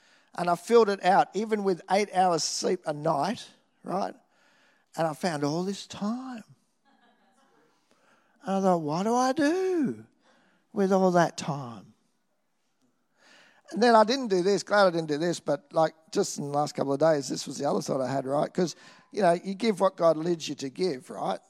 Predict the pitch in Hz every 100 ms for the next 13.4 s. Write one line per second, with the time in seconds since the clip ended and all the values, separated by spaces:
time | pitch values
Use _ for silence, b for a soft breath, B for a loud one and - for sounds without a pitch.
0 | _ - 151 147 - 151 139 - 135 147
1 | 190 190 _ _ _ _ _ _ - 165
2 | 180 151 - 170 151 147 156 175 170 151
3 | 156 170 151 139 139 135 131 135 _ -
4 | 147 139 131 139 143 147 143 - 147 139
5 | 143 143 123 135 113 151 131 127 147 135
6 | 120 - - 160 123 - _ _ _ _
7 | _ - 180 - 185 170 160 - 156 160
8 | 143 - _ _ _ _ _ _ _ -
9 | 170 185 185 170 196 180 220 196 208 240
10 | 254 _ _ _ _ _ _ _ _ _
11 | _ _ _ _ _ - - 202 - -
12 | 196 196 170 196 196 190 196 196 214 269
13 | 269 - - -